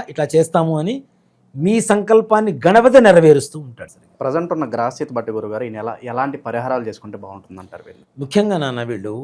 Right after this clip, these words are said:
Speaker 1: ఈ మన దే-, తులారాశి వాళ్ళకు వచ్చేసరికి గ్రహస్థితి అనుకూలంగా మారుతోంది, ప్రతికూల పరిస్థితులు చాలా తక్కువగా ఉన్నాయి. కానీ బొబ్బర్లు ఉంటాయి కదా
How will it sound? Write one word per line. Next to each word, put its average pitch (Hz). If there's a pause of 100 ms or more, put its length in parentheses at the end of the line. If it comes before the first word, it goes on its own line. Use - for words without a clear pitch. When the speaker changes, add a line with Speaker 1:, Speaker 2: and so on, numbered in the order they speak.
(420)
Speaker 1:
ఈ 160 (720)
మన 117 (100)
దే-, 120 (640)
తులారాశి 165
వాళ్ళకు 131
వచ్చేసరికి 120 (460)
గ్రహస్థితి 120 (120)
అనుకూలంగా 180 (100)
మారుతోంది, 127
ప్రతికూల 156
పరిస్థితులు 147
చాలా 143
తక్కువగా 123
ఉన్నాయి. 107 (560)
కానీ 113 (640)
బొబ్బర్లు 185
ఉంటాయి 139
కదా 131